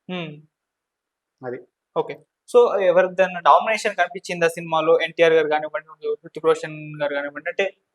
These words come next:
Speaker 1: ఆ, ఒక మల్టీ స్టార్ అన్నప్పుడు ఒక డామినేషన్ ఇలా, ఒక డామినేషన్ అలా ఉంటుంది అని అంటారు. మరి సినిమాలో ఇద్దరిని బ్యాలెన్సింగ్ గా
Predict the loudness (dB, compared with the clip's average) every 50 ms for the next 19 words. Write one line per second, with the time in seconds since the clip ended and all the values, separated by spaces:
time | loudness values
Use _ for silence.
0 | 0 4 6 6 8 8 6 4 2 2 0 0 -2 -2 -2 -4 2 4 4 4
1 | 4 2 0 0 0 -2 -6 _ 0 2 2 2 2 -2 -10 -8 -6 -2 0 0
2 | 2 6 4 4 4 2 -4 -6 -8 -8 -10 -10 -8 -2 2 4 4 4 4 2
3 | -4 -2 0 2 2 2 2 2 2 2 0 -4 -8 -4 -2 0 2 2 2 2
4 | -2 -6 -4 -4 -2 -2 0 0 0 0 -2 0 0 0 0 0 0 -2 -4 -4
5 | -6 -8 -6 0 2 2 2 2 2 2 0 0 0 2 2 2 4 2 0 -6
6 | -8 -10 -12 -12